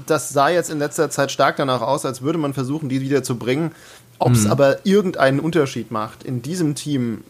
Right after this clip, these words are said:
Speaker 1: boah, sehr, sehr schwierig zu sagen.
Speaker 2: Ja, die sind halt jetzt auch in so einem Ab-, in so einer Abwärtsspirale irgendwie, ne? Ob man das noch halt, ob man das noch irgendwie aufhalten kann, ist halt die Frage.
Speaker 1: Das ist, das ist, glaub ich, ganz, ganz schwer ohne den von dir bereits, äh,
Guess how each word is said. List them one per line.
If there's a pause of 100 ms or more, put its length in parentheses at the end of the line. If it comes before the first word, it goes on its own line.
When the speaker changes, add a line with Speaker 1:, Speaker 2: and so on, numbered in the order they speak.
(500)
Speaker 1:
boah, (200)
sehr,
sehr
schwierig
zu
sagen.
Speaker 2:
Ja,
die
sind
halt
jetzt
auch
in
so
einem
Ab-, (100)
in
so
einer
Abwärtsspirale
irgendwie,
ne?
Ob
man
das
noch
halt,
ob
man
das
noch
irgendwie (840)
aufhalten
kann,
ist
halt
die
Frage. (400)
Speaker 1:
Das
ist,
das
ist,
glaub
ich,
ganz,
ganz
schwer
ohne
den
von
dir
bereits,
äh,